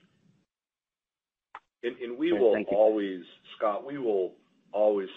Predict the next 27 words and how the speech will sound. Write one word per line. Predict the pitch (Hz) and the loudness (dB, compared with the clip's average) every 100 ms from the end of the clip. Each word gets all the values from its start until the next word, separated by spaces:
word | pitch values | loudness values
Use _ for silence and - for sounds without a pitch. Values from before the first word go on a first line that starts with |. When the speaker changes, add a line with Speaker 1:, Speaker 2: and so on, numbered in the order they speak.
| - | -4
Speaker 1:
focus | 95 90 92 - - 87 | -4 -4 -8 -10 -14 -14
on | 87 85 80 _ | -12 -12 -16 _
E | 92 87 | -18 -14
D | 82 | -10
L | 78 73 - | -10 -12 -12
P. | 80 65 64 - | -12 -12 -18 -20
I | |
mean, | 87 85 | -16 -14
we, | 90 95 87 | -12 -12 -12
we | 90 90 | -14 -8
have | 95 87 | -8 -8
events | 78 73 92 92 82 - - | -12 -8 -6 -6 -14 -20 -12
during, | 90 85 85 82 80 _ | -10 -10 -16 -20 -20 _
you | 82 | -20
know, | 78 - | -20 -10
certain | 98 85 87 - | -8 -8 -14 -12
seasons | 104 101 92 95 95 90 87 - | -10 -10 -8 -6 -6 -10 -14 -14
that | 82 78 _ _ 82 | -12 -12 _ _ -12
they're | 82 | -8
a | |
lot | 80 78 | -6 -8
of | - - | -10 -2
fun. | 120 117 110 | -2 -2 -6
They're | 82 | -10
engaging | 78 92 87 - 87 | -8 -8 -8 -10 -14
for | 82 | -16
the | 82 | -16